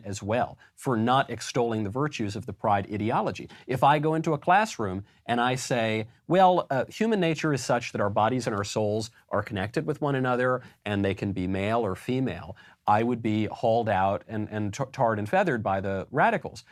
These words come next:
If I went in and said, "A man can really be a woman," I would be applauded. And if I refused to, even refused to say that, I would be chased out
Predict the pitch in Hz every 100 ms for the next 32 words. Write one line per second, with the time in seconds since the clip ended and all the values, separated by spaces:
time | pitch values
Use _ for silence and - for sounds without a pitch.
0 | - _ - 151 151 - 147 123 131 127
1 | 113 120 - 113 113 117 101 95 104 -
2 | 110 107 110 113 104 101 98 95 95 220
3 | 156 92 101 - _ - 110 104 98 95
4 | - 92 87 143 170 143 139 117 113 127
5 | 156 165 139 131 131 151 160 156 120 110
6 | 104 104 90 92 95 95 95 - 92 -
7 | 98 90